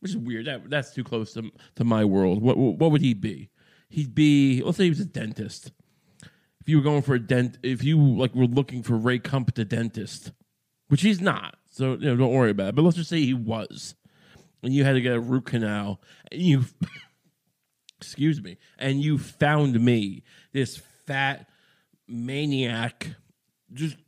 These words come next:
talking about how his teeth are rotting out of his mouth, uh, on a constant basis, spending thousands of dollars that he doesn't even have, just going into debt because he can't stop drinking Diet Coke, uh,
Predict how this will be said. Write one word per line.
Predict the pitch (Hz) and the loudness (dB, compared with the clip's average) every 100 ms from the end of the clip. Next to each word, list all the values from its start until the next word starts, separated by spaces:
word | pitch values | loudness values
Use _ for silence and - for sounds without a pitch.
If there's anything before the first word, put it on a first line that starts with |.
| _ _ _ _ _ | _ _ _ _ _
talking | - 185 180 156 | -2 -2 0 -2
about | 135 135 127 | -2 -2 -2
how | 139 131 117 - | 0 0 -2 -8
his | - 131 - | -2 0 -2
teeth | - - 226 190 | -10 -4 -2 0
are | 156 | 0
rotting | 127 120 143 151 143 | 0 -2 -4 -4 -4
out | 127 131 110 - _ _ _ _ - | -6 -6 -6 -12 _ _ _ _ -2
of | 127 | 2
his | 131 | 2
mouth, | 120 120 131 139 104 - - _ _ | 2 2 2 2 0 -6 -10 _ _
uh, | - 107 107 107 98 - | -10 -8 -8 -10 -12 -14
on | 127 117 | -12 -12
a | |
constant | 110 - - 175 170 156 127 | -12 -10 -2 -2 -2 -6 -6
basis, | 135 - 107 | -8 -8 -14
spending | - 156 147 131 - | -10 -6 -6 -8 -4
thousands | 175 190 185 170 151 | 0 2 2 2 0
of | 131 | 2
dollars | 123 139 135 127 | 2 2 2 2
that | 131 | 2
he | |
doesn't | 131 143 147 | 0 0 -2
even | 139 120 | -8 -6
have, | 127 135 113 104 - - | -4 -4 -6 -12 -18 -16
just | 156 135 | -8 0
going | 190 196 185 | 2 2 0
into | 170 | -2
debt | 139 104 151 156 - - - | -4 -4 -4 -4 -8 -18 -14
because | 139 | -8
he | 156 | -8
can't | 147 208 185 165 | -6 -4 -2 -2
stop | - 165 127 | -4 -4 -2
drinking | 120 156 143 135 | -2 0 -2 -4
Diet | 131 131 120 | -2 -4 -6
Coke, | - 117 113 - - _ _ _ _ _ _ _ _ | -6 -4 -6 -10 -20 _ _ _ _ _ _ _ _
uh, | 120 120 113 113 113 113 | -4 -2 0 -2 -2 -4